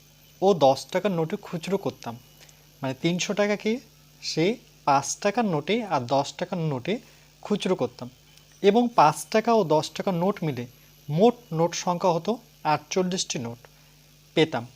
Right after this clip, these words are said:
তবে আমার কাছে কোন নোট কতগুলি থাকতো? এখানে কিন্তু স্পষ্ট বলে দেওয়া নেই যে পাঁচ টাকার নোট কতগুলো আছে আর দশ টাকার নোট কতগুলো আছে। এখানে শুধু বলেছে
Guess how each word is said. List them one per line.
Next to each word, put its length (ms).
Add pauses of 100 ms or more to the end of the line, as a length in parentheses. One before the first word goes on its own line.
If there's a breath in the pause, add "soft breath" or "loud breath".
(420)
তবে 300
আমার 340
কাছে 380 (380)
কোন 340
নোট 240 (120)
কতগুলি 500 (340)
থাকতো? 440 (160)
এখানে 240
কিন্তু 240
স্পষ্ট 440
বলে 260
দেওয়া 200
নেই 160 (360 loud breath)
যে 80
পাঁচ 440
টাকার 200
নোট 260
কতগুলো 380
আছে 260
আর 100
দশ 280
টাকার 240
নোট 180
কতগুলো 380
আছে। 260
এখানে 180
শুধু 220
বলেছে 400